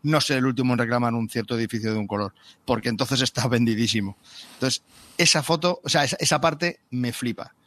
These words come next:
Me encanta, tiene un puteo sin hablar que, que, que me fascina. Dime, Carte.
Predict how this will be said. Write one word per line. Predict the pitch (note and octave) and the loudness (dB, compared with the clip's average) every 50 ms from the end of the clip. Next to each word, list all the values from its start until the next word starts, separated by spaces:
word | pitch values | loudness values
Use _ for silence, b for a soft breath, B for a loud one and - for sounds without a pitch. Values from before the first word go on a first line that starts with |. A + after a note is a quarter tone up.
| _ _ _ | _ _ _
Me | - B2+ C3+ | -2 -2 0
encanta, | C#3 B2 E3 D#3+ D3+ B2+ C3 A#2+ | 0 2 2 2 4 4 2 2
tiene | A2+ D3 D#3 E3+ | 4 4 4 4
un | E3 D3+ | 4 2
puteo | C#3 D3 C#3 B2+ D#3 D3+ D3+ D3 C#3+ C#3 C3+ - _ _ _ _ _ _ _ _ _ - | 0 -2 -2 -2 0 -2 0 -2 -2 -4 -6 -8 _ _ _ _ _ _ _ _ _ -4
sin | - - - E3+ D3+ D3 | -2 0 0 2 2 2
hablar | C#3 C#3 D3+ E3 F#3 G3 F#3+ | 2 4 4 4 2 2 -2
que, | - D3+ B2 A#2 A2 | -4 -4 -4 -4 -4
que, | - - B2 A#2 A#2 A2+ - | -4 -4 -4 -4 -4 -6 -6
que | - - A#2 | -4 -2 -2
me | A#2 A2+ G#2+ | -2 -2 -2
fascina. | - A2 G#2+ - C3 B2 A#2 A2 | -4 -6 -4 -4 -4 -2 -2 -2
Dime, | C3 D3 C#3 B2 | -2 -2 -2 -2
Carte. | B2+ C#3+ B2 A#2 G#2+ F#2+ | -2 -4 -4 -6 -10 -12